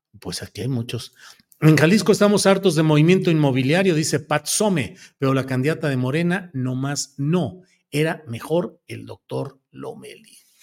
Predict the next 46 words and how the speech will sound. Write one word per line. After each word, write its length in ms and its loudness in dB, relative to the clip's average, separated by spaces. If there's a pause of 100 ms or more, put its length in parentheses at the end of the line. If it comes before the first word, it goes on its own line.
(480)
Híjole, 380 -16
pues 200 -18
ya 140 -8
no 140 -8
sé 200 -14
qué 140 -16
decirle 460 -10
ante 480 -2
ello. 680 4 (360)
No 120 -16
estoy 260 -12
tan 240 -8
seguro, 520 -4
pero 240 -4
bueno, 460 -2 (280)
eh, 360 0
ahí 160 0
está 180 -4
su 100 -8
opinión, 440 0
Micha, 400 -4
misma 440 -4
que 120 -12
aquí, 400 -10 (320)
eh, 260 -6
compartimos. 640 -12
Georgina 400 2
Alicia 320 0
Plasencia, 600 2 (320)
"Deben 360 6
ver 140 4
los 160 0
de 100 2
M 160 0
C 160 -2
Federal 460 -4
que 100 -2
M 160 -4
C 160 -6
en 80 -6
Jalisco 460 -8
apoya 400 -4
a 20 -4
la 100 -8
señora 400 -10
Xochitl, 720 -8